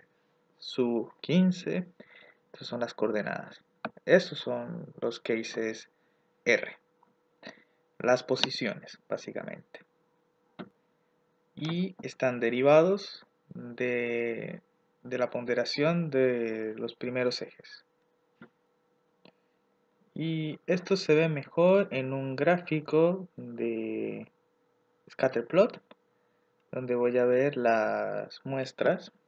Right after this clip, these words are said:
Y bueno, es esto. Esto es el, el case R, la posición de estas muestras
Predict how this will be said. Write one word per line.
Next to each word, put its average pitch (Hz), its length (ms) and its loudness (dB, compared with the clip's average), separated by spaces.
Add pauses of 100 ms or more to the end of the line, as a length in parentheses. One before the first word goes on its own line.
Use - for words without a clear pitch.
(1120)
Y 143 80 -8
bueno, 127 400 0
es 175 240 2
esto. - 480 -2 (380)
Esto 156 420 0
es 180 280 2
el, 117 600 -2 (1160)
el 120 200 -2
case 156 360 4
R, 139 420 2
la 120 360 0
posición 156 1040 0 (880)
de 123 600 -4 (100)
estas 123 440 -2
muestras 139 680 0